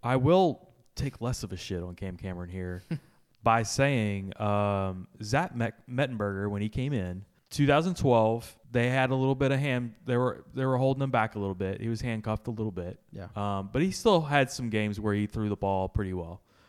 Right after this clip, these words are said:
Speaker 1: Uh, I remember the Alabama game in twenty twelve.
Speaker 2: Yeah,
Speaker 1: He had,
Speaker 2: the Alabama
Speaker 1: he had a good
Speaker 2: game was
Speaker 1: game.
Speaker 2: when, that was his first, like, really big game.
Speaker 1: And it was like a game, like, everybody thought about that game, like, "Oh, look at this."
Speaker 2: Yeah.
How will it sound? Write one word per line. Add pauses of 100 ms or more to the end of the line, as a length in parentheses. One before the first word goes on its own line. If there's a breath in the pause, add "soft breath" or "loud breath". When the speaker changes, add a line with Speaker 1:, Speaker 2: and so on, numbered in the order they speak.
(180 soft breath)
Speaker 1:
Uh,
I
remember
the
Alabama
game
in
twenty
twelve.
Speaker 2:
Yeah,
Speaker 1:
He
had,
Speaker 2:
the
Alabama
Speaker 1:
he
had
a
good
Speaker 2:
game
was
Speaker 1:
game.
Speaker 2:
when,
that
was
his
first,
like,
really
big
game.
Speaker 1:
And
it
was
like
a
game,
like,
everybody
thought
about
that
game,
like,
"Oh,
look
at
this." (160 soft breath)
Speaker 2:
Yeah.